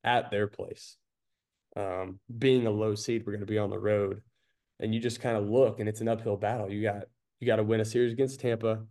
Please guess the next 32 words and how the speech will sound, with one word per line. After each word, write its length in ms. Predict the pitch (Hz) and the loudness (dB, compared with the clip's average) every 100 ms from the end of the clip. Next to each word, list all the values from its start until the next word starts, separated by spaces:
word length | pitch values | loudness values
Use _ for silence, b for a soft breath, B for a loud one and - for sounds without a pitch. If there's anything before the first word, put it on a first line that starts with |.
| _ _ | _ _
then 100 | 113 | -2
you 80 | 123 | 2
gotta 180 | 120 113 | 2 2
go 200 | 113 117 | 2 2
to, 220 | 110 101 - _ _ _ | 2 -2 -8 _ _ _
you 80 | 113 | -12
know, 80 | 104 | -10
the 80 | 101 | -6
best 360 | 110 110 - | -4 -4 -2
team 120 | 131 | -2
in 80 | 117 | 0
the 100 | 101 | 0
A 180 | 107 113 | 2 2
L 180 | 110 101 | 2 0
in 80 | 95 | 0
Baltimore. 640 | 107 120 - 95 95 101 _ _ _ _ _ _ _ _ - | 0 0 -2 -6 -6 -8 _ _ _ _ _ _ _ _ -4
And 100 | 117 | 0
then 160 | 110 | 2
if 140 | 107 117 | 0 0
you 260 | 139 135 | -2 -2
get 320 | 131 165 - - | 2 2 2 2
through 220 | 156 123 | 4 4
those 380 | 139 160 - - | 2 2 -4 -14
two, 580 | - 170 143 113 110 - _ _ _ | -2 2 2 2 -4 -10 _ _ _
you're 60 | 120 | -10
probably 320 | 113 160 165 | 0 2 4
gonna 180 | 143 123 | 4 4
have 200 | 117 113 | 2 -4
to 80 | 117 | -2
go 180 | 113 107 | -2 -2
through 320 | 110 107 92 | -2 -4 -6
Houston, 500 | 104 107 - - - | -8 -8 -8 -12 -14